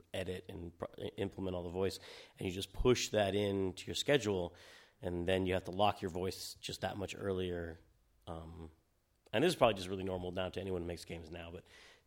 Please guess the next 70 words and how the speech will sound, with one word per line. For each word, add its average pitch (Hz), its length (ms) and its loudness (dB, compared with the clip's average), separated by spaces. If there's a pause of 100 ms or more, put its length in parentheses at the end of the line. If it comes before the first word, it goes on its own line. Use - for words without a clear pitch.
(180)
uh, 87 140 -4 (120)
coming 113 220 4
from 95 200 -6
a 90 80 -6
period 98 340 -2
where 87 80 -6
you 85 80 -8
didn't 104 220 -4
have 87 160 -8
to 87 80 -14
do 95 100 -6
that, 90 140 -4
it - 60 -8
was 85 100 -8
like, 85 120 -12
"Oh, 92 300 -8
I - 40 -8
have - 100 -10
to 107 60 -8
have 98 120 -8
the 90 80 -4
dialogue 98 400 0
done 92 140 -2
in 90 80 -2
a 85 60 -2
month. 101 440 4
Oh 104 60 0
my 95 140 -2
God." 107 400 2 (300)
So - 180 -2
used 104 320 0
to 98 60 -8
just, 90 280 -6
like, 92 280 -8 (840)
'cause 117 160 2
in 110 120 6
adventure 113 300 4
games, 95 220 2
you 92 80 -4
find 107 180 4
out 104 80 4
the 92 80 -6
day 104 160 2
before 95 280 -2
you 90 100 -2
ship - 300 2
that 95 100 -12
there's 92 140 -6
this 90 160 -4
cr-, - 240 -12
incredibly 101 540 -2
hard 101 240 2
puzzle 117 260 4
that 101 60 2
no 104 100 2
one 101 100 2
can 95 120 -4
solve, 101 320 0
or 92 280 -2
there's 87 160 -6
this 87 140 -4
thing 117 160 2
that 107 100 2
should 117 160 2
work 101 240 0
that 98 100 -4
doesn't 101 220 -4
work, 98 240 0
and 147 60 -10
you, 156 60 -12